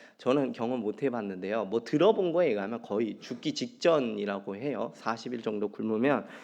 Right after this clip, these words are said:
그 더 굶으면 진짜 죽습니다. 사십 일이 진짜 최대치인 것 같아요.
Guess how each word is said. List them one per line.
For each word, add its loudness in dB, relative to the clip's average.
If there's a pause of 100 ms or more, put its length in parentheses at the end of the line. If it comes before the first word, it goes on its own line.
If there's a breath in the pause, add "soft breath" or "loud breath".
(120)
그 6
더 10
굶으면 2
진짜 -8
죽습니다. -12
사십 -8
일이 -4 (280 loud breath)
진짜 -2
최대치인 -2
것 -4
같아요. -2